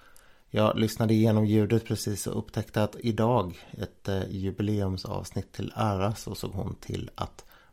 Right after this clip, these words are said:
medverka så mycket hon kunde. Det var några ställen där hon knarrar och kliar sig och suckar i bakgrunden. För er som inte är vana vid de här lite konstiga ljuden ibland, så är det som sagt min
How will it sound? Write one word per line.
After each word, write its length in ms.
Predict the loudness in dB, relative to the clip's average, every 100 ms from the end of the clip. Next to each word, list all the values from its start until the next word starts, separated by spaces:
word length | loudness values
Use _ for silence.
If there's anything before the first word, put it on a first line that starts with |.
| -10
medverka 680 | -6 -4 -2 -2 -4 -6
så 120 | -6 -4
mycket 220 | -4 -2
hon 200 | -2 0
kunde. 380 | 2 2 2 2
Det 80 |
var 240 | 2 2 2
några 220 | 0 -2
ställen 380 | -2 -2 0 0
där 120 | 0
hon 200 | 0 -4 -6 -18 -20 _ _
knarrar 600 | -4 0 2 4 2 2
och 300 | -2 -6 -4
kliar 320 | 0 2 2
sig 320 | 0 -2 -4
och 280 | -6 -8 -10
suckar 560 | -10 -10 -10 -6 -6 -4
i 100 | -6
bakgrunden. 640 | -4 -6 -4 -6 -4 -6 -10 -16 -20 -20 _ _
För 160 | -4 0
er 120 | 0
som 160 | 2
inte 180 | 2 2
är 120 | 0
vana 440 | 2 2 4 4 2
vid 140 | 2
de 120 | 0
här 140 | 0 -4
lite 200 | -6 -10
konstiga 560 | -6 -4 -4 -4 -2
ljuden 480 | 0 0 0 0 2
ibland, 400 | 0 0 -4 -4
så 220 | -6 -6 -4
är 200 | -4 -4
det 160 | -6 -6
som 260 | -10 -10
sagt 320 | -8 -10 -8
min 220 | -6 -4